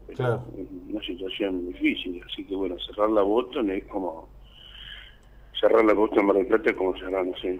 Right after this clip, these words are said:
Speaker 1: una fábrica.
Speaker 2: Sí, sí, es muy grosso, en
Speaker 1: Fábrica.
Speaker 2: términos de, de imagen y de marca es muy grosso.
Speaker 1: La imagen, sí, por supuesto, la imagen, la marca, este, es un perjuicio no solamente,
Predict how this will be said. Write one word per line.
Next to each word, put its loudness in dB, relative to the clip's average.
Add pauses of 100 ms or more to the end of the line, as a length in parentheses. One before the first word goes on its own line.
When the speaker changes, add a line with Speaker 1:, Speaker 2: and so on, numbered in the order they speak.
Speaker 1:
una -8
fábrica. 0 (520)
Speaker 2:
Sí, 0
sí, -2
es 6
muy 6
grosso, 6
en -6
Speaker 1:
Fábrica. -4
Speaker 2:
términos 0
de, -4
de -6
imagen -4
y -6
de -8
marca -8
es -8
muy -10
grosso. -14 (360)
Speaker 1:
La 4
imagen, 6 (180)
sí, -2
por -2
supuesto, -4
la -2
imagen, 2
la 0
marca, 2 (580)
este, -10
es -4 (120)
un 2
perjuicio 0
no 0
solamente, -2